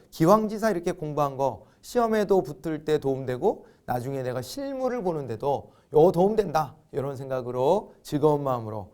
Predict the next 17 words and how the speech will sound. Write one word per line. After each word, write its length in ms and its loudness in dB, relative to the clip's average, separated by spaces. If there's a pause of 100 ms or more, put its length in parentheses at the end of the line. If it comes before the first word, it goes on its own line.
(160)
좀 120 -18
공부해 340 -2
주셨으면 640 -8
좋겠습니다. 680 -16 (280)
자, 180 -2
그러면 480 -2 (260)
이 460 -2 (140)
합격의 760 -2
진짜 260 -10
길잡이 840 -4 (160)
북적북적 680 -6
교재 240 -6
만나러 640 0 (200)
이제 200 -2
강의실로 720 -6 (200)
가보도록 600 -8
하겠습니다. 560 -12